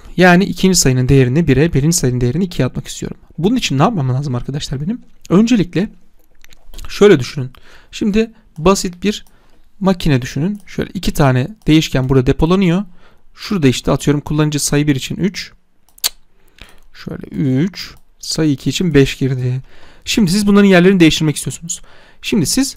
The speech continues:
bunu buna eşitleseniz ne olacak? Buradaki değer silinecek. Yani buradaki değer üç olunca beşi kaybetmiş olacağız. Peki buradaki beşi üçe eşitlesek aynı şekilde bu sefer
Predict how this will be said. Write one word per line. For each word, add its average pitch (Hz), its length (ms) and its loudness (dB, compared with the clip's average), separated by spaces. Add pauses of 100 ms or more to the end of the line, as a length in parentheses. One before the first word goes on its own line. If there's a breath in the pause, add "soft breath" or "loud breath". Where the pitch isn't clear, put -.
(140)
bunu 226 240 6
buna 240 180 4
eşitleseniz - 720 -2 (1000)
ne 220 60 4
olacak? 233 500 -2 (720)
Buradaki 170 320 2
değer 180 160 6
silinecek. 196 640 0
Yani 135 200 0
buradaki 160 220 0
değer 156 100 4
üç 165 160 0
olunca 151 380 0
beşi 147 200 0
kaybetmiş 135 440 -2
olacağız. 139 400 -4 (720 soft breath)
Peki 226 220 0
buradaki 226 280 2
beşi 185 280 6
üçe 151 220 0
eşitlesek 143 560 -2
aynı 190 240 2
şekilde 147 340 -2
bu 170 40 -4
sefer 165 340 -2